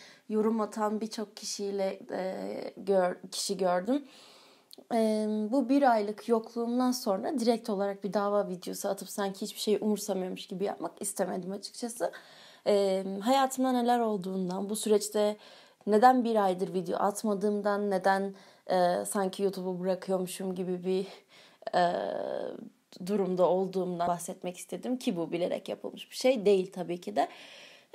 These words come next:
Ee, bunlardan kısaca bahsetmek istiyorum ve sizden bir iki ufak isteğim olacak. Onları da söylemek istiyorum. Daha sonrasında ise diğer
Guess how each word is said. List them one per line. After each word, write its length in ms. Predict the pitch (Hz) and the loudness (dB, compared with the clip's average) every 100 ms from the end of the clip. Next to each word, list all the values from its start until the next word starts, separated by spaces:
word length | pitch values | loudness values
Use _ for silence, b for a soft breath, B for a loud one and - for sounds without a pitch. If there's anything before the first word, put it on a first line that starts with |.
| - | -2
Ee, 400 | 233 226 226 226 | 0 0 -2 -4
bunlardan 840 | 226 226 262 277 277 285 302 302 | -6 0 2 2 2 2 0 -2
kısaca 500 | 285 - 262 208 208 | -8 -4 -2 0 4
bahsetmek 560 | 233 247 285 285 294 - | 4 4 -4 -6 -8 -8
istiyorum 680 | - - 285 277 277 277 262 | -10 -4 -2 0 -2 -2 0
ve 180 | 254 | 0
sizden 500 | 254 233 214 220 214 | 0 -4 2 2 2
bir 100 | 196 | -4
iki 200 | 196 - | -8 -10
ufak 260 | - - 202 | -12 -12 -12
isteğim 460 | 202 - 226 233 220 | -12 -6 -4 -2 -2
olacak. 440 | 220 208 208 208 | -4 -4 -6 -4
Onları 400 | 202 196 185 - | -6 -4 -4 -6
da 100 | - | -8
söylemek 480 | 220 - 254 262 254 | -6 -2 0 2 0
istiyorum. 520 | - - 262 262 269 - B B B - | -6 -4 -2 0 -2 -6 B B B 2
Daha 220 | 254 311 | 2 2
sonrasında 800 | 285 262 240 226 226 226 226 269 | 0 -2 -2 -4 -6 -4 -2 -2
ise 460 | 247 - 262 277 214 | -2 -2 0 0 0
diğer 280 | 233 214 | -2 -2